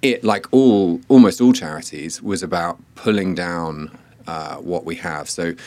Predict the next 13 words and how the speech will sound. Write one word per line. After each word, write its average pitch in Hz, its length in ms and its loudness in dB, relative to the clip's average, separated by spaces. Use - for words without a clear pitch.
getting 95 300 0
rid 95 220 0
of 82 440 -4
negative 85 880 -10
corporate - 380 -6
behaviour 82 540 -10
or 73 200 -12
changing 80 460 -8
laws 78 560 -4
or, 78 240 -8
uh, 76 140 -6
banning 76 360 -6
things. 71 600 -12